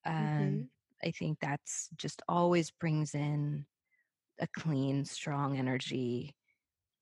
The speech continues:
Speaker 1: you know, into any ritual. So that's one thing that I would personally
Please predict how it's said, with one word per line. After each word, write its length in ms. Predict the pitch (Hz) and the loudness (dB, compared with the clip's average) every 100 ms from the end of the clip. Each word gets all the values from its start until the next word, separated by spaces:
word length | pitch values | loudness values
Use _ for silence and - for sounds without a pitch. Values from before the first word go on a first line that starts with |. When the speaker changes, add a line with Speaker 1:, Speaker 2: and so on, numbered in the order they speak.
| - | -6
Speaker 1:
you 100 | 165 | -4
know, 60 | - | 0
into 240 | 151 156 | -2 -2
any 280 | 156 139 139 | -2 0 0
ritual. 760 | 147 - - 180 - 87 - | 0 -2 -4 -4 0 0 0
So 200 | 175 - | -4 -6
that's 300 | 165 143 - | -4 -4 -2
one 220 | 170 143 139 | 0 0 0
thing 220 | 123 143 | 0 0
that 120 | 113 | 0
I 100 | 123 | 0
would 200 | 131 107 - _ _ _ _ _ _ - | -2 -4 -8 _ _ _ _ _ _ -4
personally 960 | - 170 151 170 147 143 123 110 | 2 2 2 0 2 2 0 -2